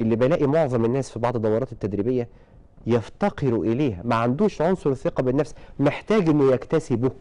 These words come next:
محتاج إنه يكتسبه. الموضوع عنده مكتسب مش فطري. نرجع بقى لنقطة تانية مهمة قوي. في سيكولوجية العقاب،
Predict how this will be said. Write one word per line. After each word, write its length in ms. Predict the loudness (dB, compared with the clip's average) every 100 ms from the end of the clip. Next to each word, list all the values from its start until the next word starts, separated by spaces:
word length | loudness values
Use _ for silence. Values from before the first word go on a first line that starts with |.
| -18 -20 _ -12 -6
محتاج 320 | -4 0 0
إنه 120 | 2
يكتسبه. 380 | 0 0 -4 -6 -16 -20 -20 -10 0
الموضوع 280 | 2 2
عنده 200 | 2 2
مكتسب 400 | 0 0 -4 -4
مش 120 | -6 -6
فطري. 300 | -6 -6 -12 -16 -20 -20 -20 -20 -20 -20 -20 -20 -20 -20 -20 -20 -20 -8 -2
نرجع 200 | 2 2
بقى 160 | 4 4
لنقطة 260 | 2 0
تانية 200 | 0 0
مهمة 300 | 0 0 0
قوي. 260 | -2 -4 -8 -16 -20 -20 -20 -20 -20 -20 -20 -20 -14
في 120 | -6 0
سيكولوجية 640 | 0 2 0 2 0 0 0
العقاب، 460 | -2 -2 -4 -4